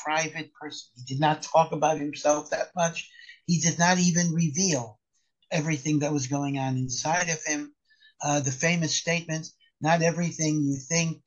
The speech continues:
uh, you should say, and not everything you say you should write, not everything you write, you write you should print,"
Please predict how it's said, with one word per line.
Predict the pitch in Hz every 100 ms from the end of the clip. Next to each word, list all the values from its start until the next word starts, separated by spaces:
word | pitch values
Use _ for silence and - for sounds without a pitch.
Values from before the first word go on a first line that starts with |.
| 139
uh, | 139 139
you | 139 131
should | 131 131
say, | - 196 190 170
and | 151
not | 151
everything | 156 151 156 151 143
you | 135
say | 127 147
you | 151 135
should | 127 131
write, | 190 202 196 - _ -
not | 160 165
everything | 160 160 160 156
you | 143 151
write, | 147 139
you | 143
write | 147 151 135
you | 139
should | 143 -
print," | 202 185